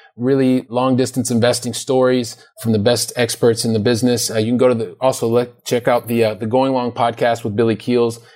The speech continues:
can find it on most major platforms, on YouTube and stuff like that. And if you just wanna check out what we're doing, just go to Billy Keels, B I L L Y K E E L S dot com. And then one last thing,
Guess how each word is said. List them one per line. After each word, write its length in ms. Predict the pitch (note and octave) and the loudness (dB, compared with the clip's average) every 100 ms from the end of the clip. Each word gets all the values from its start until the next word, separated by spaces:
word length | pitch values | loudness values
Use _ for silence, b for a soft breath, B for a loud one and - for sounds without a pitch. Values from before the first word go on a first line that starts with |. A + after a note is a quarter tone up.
| b | b
can 100 | - | -6
find 160 | A#2 A#2 | 0 2
it 80 | A2 | 2
on 180 | G#2+ | 2
most 240 | A2 A#2 B2 | 0 0 0
major 240 | A#2+ A2 | -2 -2
platforms, 680 | - A#2 - - A2+ A2+ G#2+ | 0 0 0 -2 0 0 0
on 120 | G#2 | 0
YouTube 440 | A2 G#2+ A2 G#2+ | 0 0 0 0
and 100 | G#2 | 0
stuff 200 | - G#2 | -2 -2
like 140 | G2+ - | -2 2
that. 300 | D#3+ D#3+ B B B - | 2 2 B B B -2
And 120 | C#3 | 0
if 80 | B2 | 0
you 60 | |
just 160 | D3 G#3 | 0 0
wanna 160 | C#4+ C#3+ | 0 0
check 240 | D3+ C#3+ | 0 0
out 100 | C3 | 0
what 140 | C3 | 0
we're 60 | A2 | -2
doing, 280 | G2 D#3+ A2+ | 0 2 2
just 160 | A#2 - | 0 2
go 120 | C3 | 2
to 80 | G#2+ | 2
Billy 340 | G#2 C3 C3+ | 0 2 0
Keels, 580 | - C3 C3+ C#3 B2+ - | -2 0 2 2 -2 -6
B 200 | A2+ A#2+ | -2 0
I 180 | A#2 A2 | 2 2
L 160 | A#2+ | 2
L 140 | A#2+ A#2 | 2 2
Y 240 | B2 B2+ | 2 0
K 180 | - A#2+ | -2 -2
E 340 | A2 G2+ A2+ | 0 0 0
E 60 | A2+ | 2
L 220 | A2 G#2 | 0 2
S 240 | A#2 A#2 | 0 -2
dot 240 | - G2 - | -2 -2 0
com. 320 | C3+ D#3+ F3+ - b b b b _ B2+ | -2 0 -2 -8 b b b b _ -2
And 80 | |
then 100 | B2+ | 0
one 180 | B2 C#3+ | 2 2
last 280 | C3 C3 - | 0 -2 -2
thing, 280 | C3+ C#3 | -2 -2